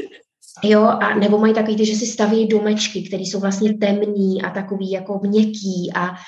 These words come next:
připomíná to dělohu a jo, že ta dětská mysl skrze hru se vlastně léčí.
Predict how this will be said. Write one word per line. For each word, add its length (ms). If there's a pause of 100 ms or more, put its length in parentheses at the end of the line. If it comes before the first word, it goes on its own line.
(320)
připomíná 640
to 100
dělohu 680
a 140 (1080)
jo, 180
že 120
ta 240
dětská 420
mysl 300
skrze 440
hru 520
se 220
vlastně 400
léčí. 640